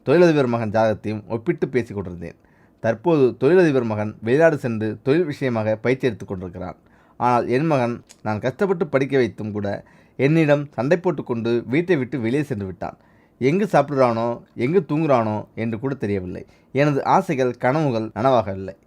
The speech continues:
அதே நேரம் தொழிலதிபர் மகன் தன் தந்தையை மதிக்கிறான், அவருக்கு நல்லது செய்ய வேண்டும் என்ற, என்ற எண்ணத்தில் இருக்கிறான். அவரை கேட்காமல் எதுவும் செய்வதில்லை. அனைவரும் இதுபோன்று ஒரு மகன் பிறப்பது அரிது என்று பாராட்டுகின்றனர்.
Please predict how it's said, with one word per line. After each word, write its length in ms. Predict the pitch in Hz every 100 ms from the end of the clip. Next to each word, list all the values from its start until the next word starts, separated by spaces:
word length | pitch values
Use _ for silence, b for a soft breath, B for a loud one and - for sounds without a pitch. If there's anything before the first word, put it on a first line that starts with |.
| _ -
அதே 260 | 107 156
நேரம் 340 | 170 123 113 -
தொழிலதிபர் 500 | 127 170 190 147 127
மகன் 360 | 110 107 104 - b -
தன் 220 | 131 107
தந்தையை 360 | 123 143 180 127
மதிக்கிறான், 480 | 123 123 107 101 -
அவருக்கு 400 | - 123 131 117
நல்லது 280 | 113 139 190
செய்ய 220 | - 147
வேண்டும் 260 | 127 117 110
என்ற, 380 | 110 107 107 110 b b
என்ற 200 | 117 113
எண்ணத்தில் 420 | 117 165 165 127
இருக்கிறான். 400 | 104 95 98 98 - b b
அவரை 300 | 120 117 104
கேட்காமல் 680 | 160 175 175 143 127 120
எதுவும் 320 | 101 120 165 170
செய்வதில்லை. 640 | 120 104 95 98 98 - _ b b
அனைவரும் 560 | - 120 175 185 160 160
இதுபோன்று 500 | 120 135 143 180 190
ஒரு 120 | 156
மகன் 280 | 127 120 143
பிறப்பது 420 | 127 120 120 110
அரிது 300 | - 123 151
என்று 380 | 135 113 110 98 _
பாராட்டுகின்றனர். 680 | 117 113 98 92 92 92 -